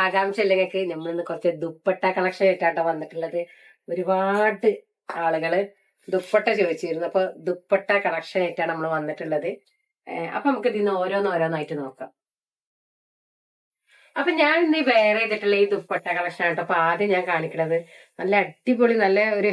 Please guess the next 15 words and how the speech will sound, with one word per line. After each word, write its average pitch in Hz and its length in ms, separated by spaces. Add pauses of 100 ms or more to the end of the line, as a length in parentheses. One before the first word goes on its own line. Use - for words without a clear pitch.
ഹെവി 208 420
ആയിട്ടുള്ള 240 320
വർക്ക് 202 320
തന്നെയാണ് 175 260
ഇതിപ്പോ 165 220
കണ്ടിരിക്കണത്. 165 760 (480)
ആ, 185 80 (240)
ഒരു 180 420
നെറ്റ് 190 340
മോഡലാണ് 175 600
നമുക്ക് 165 300
ഈ 175 120
ഒരു 165 380
ഷാൾ 165 280
വന്നിട്ടുള്ളത്. 160 600